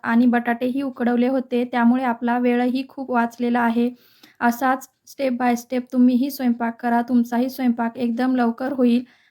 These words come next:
आता आपण सर्व पुऱ्या लाटून घेऊया. जास्त पातळही नाही आणि जास्त जाडही नाही, अशा पुऱ्या आपण लाटून घेणार आहोत.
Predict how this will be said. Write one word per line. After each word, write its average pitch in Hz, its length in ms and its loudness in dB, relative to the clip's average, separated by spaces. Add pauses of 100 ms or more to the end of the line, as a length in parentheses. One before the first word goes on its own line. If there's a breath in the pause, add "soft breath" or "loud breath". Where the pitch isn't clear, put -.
(100)
आता 240 220 -2
आपण 254 300 0
सर्व 254 340 0
पुऱ्या 254 340 0
लाटून 247 380 0
घेऊया. 240 400 2 (480 loud breath)
जास्त 240 340 0
पातळही 254 600 -2
नाही 254 340 2
आणि 247 280 2
जास्त 233 300 -2
जाडही 247 460 2
नाही, 254 280 2
अशा 254 280 -4
पुऱ्या 247 300 0
आपण 247 280 0
लाटून 247 360 0
घेणार 247 280 2
आहोत. 233 300 0